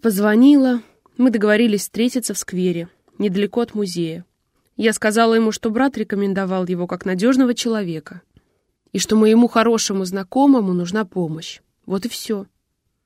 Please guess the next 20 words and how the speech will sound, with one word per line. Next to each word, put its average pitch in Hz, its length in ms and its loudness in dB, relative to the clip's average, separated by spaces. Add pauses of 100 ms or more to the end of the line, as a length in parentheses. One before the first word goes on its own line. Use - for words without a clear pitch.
(480)
Предупредила 220 680 2
этого 190 380 -2
Витю, 180 360 -6
что - 180 -6
Шацкий 226 440 -4
ему 226 120 0
позвонит. 226 580 -4 (380)
Дальше 247 440 0
они 196 280 2
имели 185 320 0
дело 214 300 0
с - 160 -10
Левушкой». 165 680 -8 (760)
«Вы 180 120 -4
сказали 175 680 -6
«они»? 180 420 0 (300)
Сколько 269 380 0
их 269 140 4
было?» 214 380 -2 (680)
«Двое». 190 480 -2